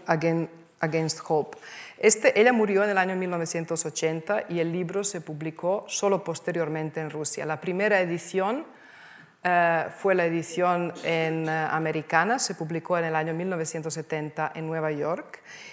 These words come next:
y con el título La viuda de Osip Mandelstam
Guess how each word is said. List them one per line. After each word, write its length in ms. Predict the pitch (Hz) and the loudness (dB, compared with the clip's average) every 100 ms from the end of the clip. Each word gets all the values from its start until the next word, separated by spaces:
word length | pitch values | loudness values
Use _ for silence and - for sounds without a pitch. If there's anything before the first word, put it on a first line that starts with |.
| - | -6
y 100 | 202 | -2
con 180 | 202 196 | 0 0
el 140 | 175 | -2
título 640 | - 294 294 233 220 285 - - - | 0 -2 0 0 2 0 -6 -20 -8
La 140 | 170 170 | -4 0
viuda 720 | 220 269 208 165 165 151 - - - | 2 4 4 4 2 0 -8 -20 -14
de 440 | 151 147 165 165 - | -8 -2 2 2 2
Osip 360 | 185 - 170 | 2 2 -2
Mandelstam 800 | 165 160 160 170 190 - 220 226 | -2 0 0 -2 -4 -2 -2 -2